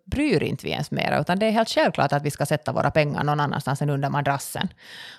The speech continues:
Och det där, och de ska gärna liksom, det ska komma någon avkastning. Och jag menar, nu har vi ju liksom då en inflation som springer på, vilket betyder att räntorna har stigit. Och nu får du till och med på vissa banker så får du ju en avkastning på dina pengar på sparkonto också.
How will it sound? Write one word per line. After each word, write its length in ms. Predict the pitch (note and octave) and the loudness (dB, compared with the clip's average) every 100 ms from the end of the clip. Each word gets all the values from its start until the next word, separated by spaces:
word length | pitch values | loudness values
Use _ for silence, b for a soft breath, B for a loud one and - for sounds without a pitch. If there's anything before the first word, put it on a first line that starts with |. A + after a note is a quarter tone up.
| - | -4
Och 180 | - D#3+ | 4 4
det 100 | D#3 | 4
där, 420 | D3+ D3 D3+ D3+ | 4 4 4 4
och 160 | - F3 | 6 8
de 160 | F#3+ F#3 | 6 4
ska 180 | - | 2
gärna 280 | F#3 D3 - | 6 6 4
liksom, 340 | - - C#3 C#3+ | -2 -2 -2 -2
det 80 | |
ska 120 | C#3+ E3 | -2 2
komma 280 | E3 C#3 | 2 4
någon 180 | B2+ C3+ | 0 0
avkastning. 460 | - - - - D#3+ | 0 0 -4 -2 0
Och 20 | |
jag 60 | E3 | 2
menar, 120 | E3+ | 4
nu 80 | F#3+ | 6
har 180 | G#3 | 6
vi 80 | E3+ | 6
ju 120 | E3+ | 4
liksom 260 | D#3 - D#3+ | 2 0 2
då 60 | D#3+ | 4
en 140 | D#3 | 4
inflation 340 | D3+ D#3 E3+ | 2 0 0
som 100 | D#3 | 0
springer 280 | C#3+ D3 D3 | -2 -2 0
på, 160 | D3 D#3 | 2 2
vilket 280 | D3 C#3+ - | 2 -2 -4
betyder 320 | D3 C#3+ C3+ | -2 0 0
att 80 | D3 | 0
räntorna 280 | D3+ D3 | -2 0
har 80 | D3+ | 0
stigit. 360 | - E3 B2+ B2+ | 0 -2 0 0
Och 60 | |
nu 160 | D3+ E3 | 2 0
får 280 | - F#3+ D#3 | 4 4 4
du 120 | B2 | 2
till 160 | B2+ A#2+ | 0 -2
och 80 | |
med 240 | C3 C#3 - | 0 -2 0
på 80 | D3 | 0
vissa 400 | D3 - - C#3 | 0 -2 -4 -2
banker 400 | D3 D3 - - | 0 -2 -2 -4
så 120 | D3 | -2
får 260 | - E3 C3+ | 0 2 2
du 80 | G2 | 0
ju 240 | F#2+ G2 | -2 0
en 140 | G2+ | 0
avkastning 480 | - B2+ B2+ - F#2+ | 0 -2 -4 -4 -6
på 80 | - | -6
dina 160 | E3+ - | -6 -2
pengar 280 | C3+ A#2+ | -2 -2
på 100 | - | -6
sparkonto 580 | - - D#3 - - - | -2 -2 -2 -4 -8 -6
också. 280 | - - A#3+ | -6 -2 -2